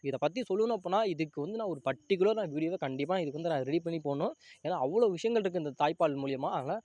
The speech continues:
அஹ், வே-, அதாவது நீங்க சொன்னீங்க அப்படின்னா இதுக்கான ஒரு பர்டிகுலர் வீடியோ கூட நான் ரெடி பண்ணி நான் போடுறேன். அந்த ஃபஸ்ட் டைமா அந்த கன்னுக்குட்டி குடிக்குதுல்ல,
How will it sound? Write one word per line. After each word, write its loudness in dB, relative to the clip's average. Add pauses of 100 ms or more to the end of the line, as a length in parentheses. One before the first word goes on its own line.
(240)
அஹ், -2 (120)
வே-, 2 (280)
அதாவது -2
நீங்க -2
சொன்னீங்க 0
அப்படின்னா -4 (420)
இதுக்கான -6
ஒரு -8
பர்டிகுலர் -8
வீடியோ -10
கூட -12
நான் -8
ரெடி -8
பண்ணி -10
நான் -8
போடுறேன். -6
அந்த -4
ஃபஸ்ட் -10
டைமா 0
அந்த -2
கன்னுக்குட்டி -2
குடிக்குதுல்ல, -2